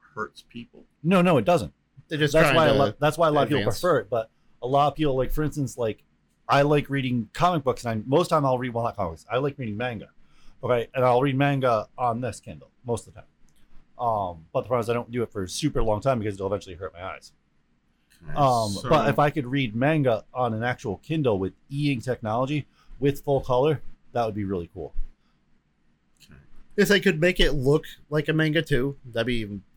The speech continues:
Speaker 3: cool. Like, like a real page with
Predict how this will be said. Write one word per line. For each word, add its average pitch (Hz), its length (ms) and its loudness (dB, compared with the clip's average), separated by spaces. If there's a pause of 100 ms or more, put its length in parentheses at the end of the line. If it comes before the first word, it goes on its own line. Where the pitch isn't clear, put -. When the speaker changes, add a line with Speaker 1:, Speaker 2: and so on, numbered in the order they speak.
(160)
Speaker 3:
cool. 120 280 -4
Like, 120 300 -4
like 113 220 -4
a 98 100 -6 (180)
real 123 200 -2
page - 500 2 (800)
with 113 140 -8